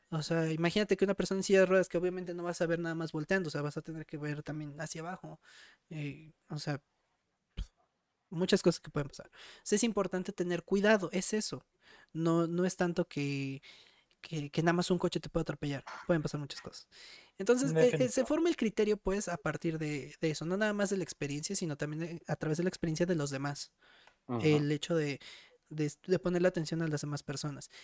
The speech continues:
Speaker 1: Si un policía te dice de repente, "Ten cuidado con tal cosa",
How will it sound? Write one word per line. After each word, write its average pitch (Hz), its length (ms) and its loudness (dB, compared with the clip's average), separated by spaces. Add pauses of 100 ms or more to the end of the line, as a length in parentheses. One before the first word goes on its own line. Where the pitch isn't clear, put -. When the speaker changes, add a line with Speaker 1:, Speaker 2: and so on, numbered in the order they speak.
Speaker 1:
Si 220 220 4
un 214 600 2
policía 180 500 2
te 151 140 6
dice 156 240 4
de 147 40 -2
repente, 147 340 -2
"Ten 160 160 0
cuidado 156 500 -4 (260)
con 139 420 -4
tal 156 180 2
cosa", 196 360 0